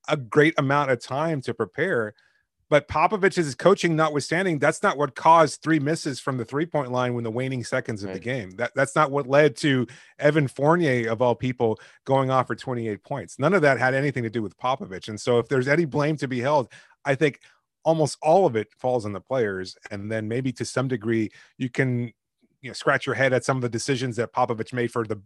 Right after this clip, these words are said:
Speaker 1: building or the roster building aspect, and maybe the in,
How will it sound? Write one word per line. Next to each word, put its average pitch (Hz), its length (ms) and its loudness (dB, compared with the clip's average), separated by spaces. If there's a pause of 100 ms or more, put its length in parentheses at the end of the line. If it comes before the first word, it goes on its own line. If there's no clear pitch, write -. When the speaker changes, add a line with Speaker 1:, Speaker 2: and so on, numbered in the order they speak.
Speaker 1:
building 165 340 0
or 123 80 -6
the 117 100 0
roster 139 400 0
building 123 360 -2
aspect, 123 440 -2 (380)
and 143 200 0
maybe 143 480 2
the 127 240 -4
in, 139 360 -2